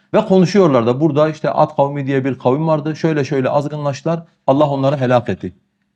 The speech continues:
Bukhari ile Müslim'in rivayet ettiği bir hadis var. Peygamber aleyhissalatu vesselam sefere çıkıyor.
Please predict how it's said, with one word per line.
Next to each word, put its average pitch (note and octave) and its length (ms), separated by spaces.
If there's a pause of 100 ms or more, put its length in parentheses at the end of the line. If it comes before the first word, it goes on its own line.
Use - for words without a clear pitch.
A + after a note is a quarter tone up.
(300)
Bukhari F3+ 280
ile F#3+ 120
Müslim'in F#3 360
rivayet F3 300
ettiği E3 240
bir D#3+ 60
hadis D3 360
var. D#3 200 (840)
Peygamber D3 400
aleyhissalatu D#3 440
vesselam D3 320
sefere D3 380
çıkıyor. - 460